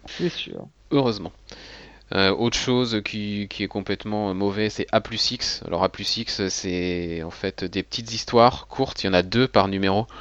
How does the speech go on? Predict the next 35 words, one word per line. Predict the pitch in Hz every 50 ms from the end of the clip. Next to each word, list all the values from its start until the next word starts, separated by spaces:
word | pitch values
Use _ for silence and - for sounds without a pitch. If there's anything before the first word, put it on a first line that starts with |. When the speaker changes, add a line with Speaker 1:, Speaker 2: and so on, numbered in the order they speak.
| - - - - - - - - - -
Speaker 2:
euh, | 95 92 95 92 95 95
qui | - - - 107 107 104 104 104 101 101 101 101 101 98 98 98 98 98 98 98 98 -
font | - - - 120 120 123 120 117
collaborer | - - 107 101 98 98 92 92 101 104 107 -
un | - 131 127
Avengers | 120 110 113 113 113 110 120 131 135 135 127 - - -
et | 110 110 113 113 110 - -
un | 117 117 117 117 113
X-Men, | 113 107 - - - 101 87 90 95 - - - - - - - - - - - -
en | - 90
fait. | - - 85 87 - - - - - - - -
Euh, | 58 60 67 73 71 65 64 65 64 62 62 64
c'est | - - - 104
censé | 95 - 110 101 - - 107
être | 98 101
drôle, | 107 98 107 107 117 131 143 143 135 - - - - -
ben | - 90 87 82
ça | - - 90
l'est | 92 92 87 87 87
très | - - 156 165
rarement. | 175 87 92 98 98 113 143 - - - - - - - - - - - - - -
Speaker 1:
C'est | - - 165
quoi | - - 175
l'intérêt | 190 196 190 - 151 139 135 139
du | 135 139
Speaker 2:
Euh, | 147
Speaker 1:
truc ? | - - - - 156 180 - 135 - - - 78 82 80 73 85 76 85
Speaker 2:
pff, | - - - 113
il |
n'y | 113 107
en |
a | 104 101
pas. | - 104 95 98 - - - - - - - - - - - - - - - - -
Speaker 1:
Voilà. | 156 151 147 143 131 143
<laughs> | -